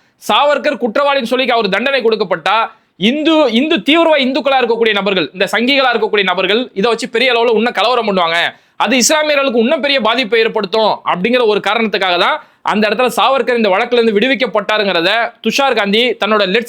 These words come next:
Kill Gandhi" அப்படின்னு சொல்லக்கூடிய அந்த புத்தகத்திலுமே இதை பதிவு செஞ்சு வச்சிருக்கிறாரு. கடைசியா ஒரே ஒரு விஷயம் சொன்னோம்னா சங்கிகளுக்கு இது ரொம்ப புரியும்னு நினைக்கிறேன்.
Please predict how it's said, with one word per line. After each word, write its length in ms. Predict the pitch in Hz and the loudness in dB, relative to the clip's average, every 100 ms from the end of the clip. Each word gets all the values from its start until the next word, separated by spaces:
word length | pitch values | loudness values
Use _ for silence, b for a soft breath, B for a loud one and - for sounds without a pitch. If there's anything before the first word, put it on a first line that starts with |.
| - | -2
Kill 140 | 277 | 0
Gandhi" 500 | 208 226 233 220 165 - | 0 0 0 0 0 -2
அப்படின்னு 160 | 190 208 | -2 -2
சொல்லக்கூடிய 400 | 202 196 196 185 | -2 -2 -2 -2
அந்த 60 | |
புத்தகத்திலுமே 560 | 175 190 226 190 180 190 277 - B | -2 -2 -2 0 -2 -2 -2 -6 B
இதை 160 | B 233 | B -2
பதிவு 340 | 220 240 233 | 0 -2 -2
செஞ்சு 160 | 214 196 | -2 -2
வச்சிருக்கிறாரு. 500 | 185 175 156 123 104 - | -2 0 0 0 -4 -4
கடைசியா 480 | 196 254 277 254 277 | -2 0 0 0 2
ஒரே 200 | 240 247 | 2 2
ஒரு 100 | 277 | 2
விஷயம் 420 | 254 240 240 220 208 | 0 0 0 0 0
சொன்னோம்னா 580 | 214 220 202 247 240 - - | -2 -2 0 0 0 -2 -2
சங்கிகளுக்கு 380 | 208 240 247 220 | 0 2 2 2
இது 140 | 202 | 0
ரொம்ப 320 | 196 220 226 185 | 0 0 0 0
புரியும்னு 180 | 214 | 0
நினைக்கிறேன். 380 | 196 170 147 135 | 0 -2 -2 -2